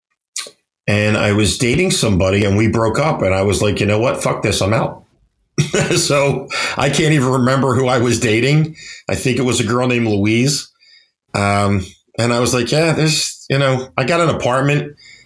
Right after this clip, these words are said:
I got a motorcycle, I got a truck, I got a jet ski. What am I doing? Um, you know what? <clears throat> Out." So I sold everything. Uh, the stuff I wanted, I put in storage.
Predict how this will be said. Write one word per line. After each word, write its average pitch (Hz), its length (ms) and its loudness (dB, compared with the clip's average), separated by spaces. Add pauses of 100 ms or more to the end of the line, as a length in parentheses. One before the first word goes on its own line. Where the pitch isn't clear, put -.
I 120 80 -2
got 156 140 0
a 151 40 2
motorcycle, 131 600 0
I 113 80 0
got 110 120 0
a 98 80 0
truck, 131 580 -2
I 104 100 0
got 104 140 0
a 101 80 0
jet 123 260 0
ski. 123 320 0
What 127 200 0
am 156 100 2
I 131 120 2
doing? 104 400 0
Um, 101 400 0 (360)
you 135 80 -2
know 156 120 2
what? 151 380 -2 (340)
<clears throat> 185 460 -4
Out." 120 380 -2 (200)
So 127 280 0
I 120 140 2
sold 127 320 0
everything. 120 760 0 (480)
Uh, 101 300 0
the 104 100 0
stuff 127 260 -2
I 113 100 0
wanted, 113 280 0
I 110 100 0
put 127 200 -2
in 123 80 0
storage. 123 840 0